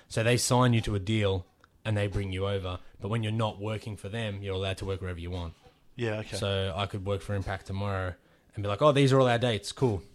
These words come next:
Speaker 1: Outside of them, I can work wherever I want. So I could still go and wrestle independently and be a part of Impact
Speaker 2: Yeah.
Speaker 1: or Ring of Honor or A E W or whatever, yeah. So that's, yeah. Go to the land of deal, brother.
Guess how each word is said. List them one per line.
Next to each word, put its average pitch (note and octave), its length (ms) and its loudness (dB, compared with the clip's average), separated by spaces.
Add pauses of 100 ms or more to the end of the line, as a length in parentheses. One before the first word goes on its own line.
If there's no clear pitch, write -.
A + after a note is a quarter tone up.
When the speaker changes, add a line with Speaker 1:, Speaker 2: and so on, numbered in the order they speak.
(140)
Speaker 1:
Outside B2+ 320 2
of G#2+ 60 -2
them, A2+ 160 2
I G#2 60 0
can G#2+ 140 -6
work G#2 160 -6
wherever F#2+ 200 -10
I F#2 40 -8
want. F2+ 240 -6 (500)
So - 140 -4
I G2+ 60 2
could G#2 160 -4
still A#2 180 2
go A#2 260 6
and G#2+ 200 4
wrestle G2+ 400 0 (100)
independently A#2+ 880 0 (160)
and A2+ 180 4
be G#2+ 100 -2
a G2 40 -4
part G#2 220 2
of F#2+ 40 0
Impact G2 320 0
Speaker 2:
Yeah. B2 140 4 (200)
Speaker 1:
or F#2+ 380 0
Ring A2+ 180 2
of G#2+ 120 2
Honor G#2+ 180 4
or G2+ 160 2
A G2 140 2
E - 40 2
W G2 380 -2 (540)
or F#2 180 -4
whatever, F2 360 -8
yeah. F#2+ 120 -8 (600)
So - 140 -16
that's, G2+ 280 -4
yeah. F2 160 -2 (440)
Go A#2+ 100 4
to A#2 80 6
the A2+ 80 -2
land A#2+ 240 0
of G2 80 -6
deal, G#2 240 0
brother. F#2+ 340 0